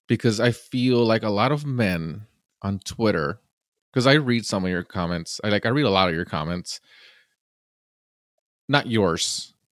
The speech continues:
theirs. Does it bother you that they see you like a sex symbol, like a, like, they don't understand? They're, it's like, to me, when I first saw you on Twitter,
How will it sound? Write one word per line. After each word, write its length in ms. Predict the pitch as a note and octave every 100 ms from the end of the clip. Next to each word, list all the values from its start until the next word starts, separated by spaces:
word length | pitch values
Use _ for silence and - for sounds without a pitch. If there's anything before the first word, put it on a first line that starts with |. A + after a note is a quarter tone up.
| _ _ _ _ _ _ _ A2+
theirs. 840 | A2+ B2+ G#2+ C#2+ C#2+ - - - _ _ _ _ _ _ _ _ _ C#3
Does 200 | D3+ A#3+
it 300 | E3 F#2 -
bother 360 | F2+ A2+ B2
you 380 | B2+ B2+ B2+ C3 _ _ -
that 160 | A2+
they 140 | C3 C3
see 300 | - - B2
you 360 | A2+ A#2 A2
like 200 | G#2 G2+
a 80 | G2
sex 400 | - - A2+ -
symbol, 720 | - - - - A2+ G#2 G2 G2
like 180 | G2+ F#2+
a, 400 | F#2 F#2 F#2 - _ _ _ _ -
like, 340 | A2 G#2+ G2+ -
they 200 | B2 D#3
don't 160 | E3
understand? 880 | D3+ C#3+ B2 - B2 A#2+ A2+ A2+ G#2+ A2+ -
They're, 200 | A2+ -
it's 240 | A#2 - D3
like, 140 | C3
to 120 | D#3+
me, 440 | D#3 G3+ G3+ G3 - _ -
when 140 | C3
I 80 | C3+
first 320 | B2+ E3 -
saw 180 | - A#2
you 180 | A#2+ A2
on 160 | G#2 G2
Twitter, 480 | - A2+ G2+ F#2+